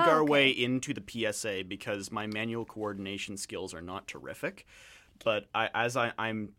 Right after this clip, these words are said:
Speaker 1: currently selecting them from the new timely P S As, I'm trying to figure out between John Craven Jones or, uh, the, the Boulderized Bitch tapes, content warning.
Speaker 2: Wait, so
Speaker 1: Uh,
Speaker 2: when you say we're on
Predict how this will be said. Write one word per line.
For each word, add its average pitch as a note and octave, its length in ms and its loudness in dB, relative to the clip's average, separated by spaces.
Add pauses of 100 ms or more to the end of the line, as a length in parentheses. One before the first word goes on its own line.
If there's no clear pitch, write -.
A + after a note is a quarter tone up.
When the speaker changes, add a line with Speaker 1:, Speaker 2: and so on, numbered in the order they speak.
Speaker 1:
currently C3+ 540 0
selecting A2+ 500 -6
them G#2 120 -6
from G#2 160 -10
the G#2+ 60 -6
new G#2+ 200 -6
timely G2+ 420 -8
P G2+ 240 -10
S F#2+ 160 -8
As, G2 140 -6
I'm G2 100 -8
trying A#2 220 -6
to A#2 40 -6
figure A2 300 -6
out G2+ 160 -6
between G2 320 -10
John G#2+ 300 -4
Craven G#2+ 440 -6
Jones G2+ 560 -6
or, G2 340 -6 (480)
uh, E2 320 -4 (220)
the, F2 240 -4
the F2+ 100 -8
Boulderized G2+ 680 -4 (100)
Bitch - 300 -6
tapes, C#2+ 340 -8
content G2 440 -10
warning. - 300 -12
Speaker 2:
Wait, - 120 -12
so - 260 -18 (140)
Speaker 1:
Uh, G#2+ 240 0 (320)
Speaker 2:
when C4 220 -8
you E4 80 -10
say E4 260 -16
we're C#4+ 220 -14
on A3 200 -16